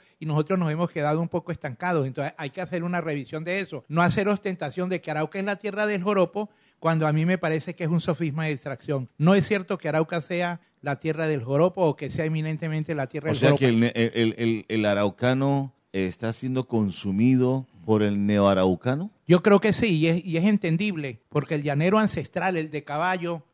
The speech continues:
Speaker 1: el, el prototipo, ese que el, el, el llaman el llanero épico,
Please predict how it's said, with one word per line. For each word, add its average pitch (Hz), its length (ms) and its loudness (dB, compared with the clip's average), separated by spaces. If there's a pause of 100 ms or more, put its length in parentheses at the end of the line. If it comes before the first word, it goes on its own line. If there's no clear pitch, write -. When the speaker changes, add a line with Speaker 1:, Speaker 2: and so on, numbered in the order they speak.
Speaker 1:
el, 143 180 -14
el 147 200 -16
prototipo, 151 760 -6
ese 180 240 -8
que 160 180 -10
el, 160 140 -6
el, 156 160 -6
el 156 300 -10
llaman 156 360 -6
el 160 200 -2
llanero 165 420 0
épico, 170 540 -6